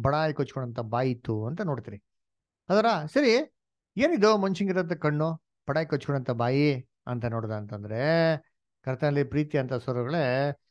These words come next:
ಅದು ಪೇಪಸಿಗಿರುವಂತ ಒಂದು ಕ್ಲೇಮ್ಸ್ ಅದರ ಪೇಪಸಿ ಮಾಡೋಂಥ ಒಂದೇನ್ರಿ, ಆ,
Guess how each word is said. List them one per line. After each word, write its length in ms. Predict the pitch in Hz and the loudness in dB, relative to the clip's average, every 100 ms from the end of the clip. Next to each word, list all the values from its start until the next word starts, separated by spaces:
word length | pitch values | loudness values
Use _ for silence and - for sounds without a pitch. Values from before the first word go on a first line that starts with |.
| _ - | _ -4
ಅದು 260 | 123 123 123 | -2 0 0
ಪೇಪಸಿಗಿರುವಂತ 1000 | 151 165 170 170 165 143 139 135 127 131 | 4 4 4 0 0 0 0 0 0 0
ಒಂದು 280 | 120 120 120 | 0 -2 -2
ಕ್ಲೇಮ್ಸ್ 800 | 143 165 156 - - - - _ _ _ _ 131 | 2 4 4 0 -12 -20 -20 _ _ _ _ -4
ಅದರ 280 | 160 143 | 0 0
ಪೇಪಸಿ 500 | 113 170 190 180 170 | 0 -2 0 -2 -2
ಮಾಡೋಂಥ 400 | 156 151 156 147 | -2 -2 -4 -2
ಒಂದೇನ್ರಿ, 640 | 147 135 135 165 156 131 120 - _ _ - | -4 -4 -4 -2 0 0 -2 -6 _ _ -4
ಆ, 100 | 156 | -2